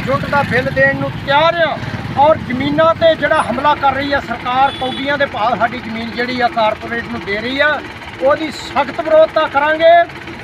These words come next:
ਆਪਣੇ ਮੁਲਾਜ਼ਮ, ਆਪਣੇ ਦੁਕਾਨਦਾਰ, ਆਪਣਾ ਛੋਟਾ ਰੇਹੜੀ ਫੜੀ ਵਾਲਾ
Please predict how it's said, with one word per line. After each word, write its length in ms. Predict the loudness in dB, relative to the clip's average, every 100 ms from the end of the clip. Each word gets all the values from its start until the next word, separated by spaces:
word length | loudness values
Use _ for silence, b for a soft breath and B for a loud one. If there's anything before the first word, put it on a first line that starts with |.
| -2
ਆਪਣੇ 380 | -2 2 2 2
ਮੁਲਾਜ਼ਮ, 600 | 2 2 4 4 2 0 -2 -2
ਆਪਣੇ 360 | 0 -2 -4
ਦੁਕਾਨਦਾਰ, 640 | -4 -6 -4 -4 0 2 2
ਆਪਣਾ 340 | 0 -4 -6
ਛੋਟਾ 440 | -4 -4 0 2 4
ਰੇਹੜੀ 300 | 4 2 -2
ਫੜੀ 280 | -4 -2
ਵਾਲਾ 240 | 0 0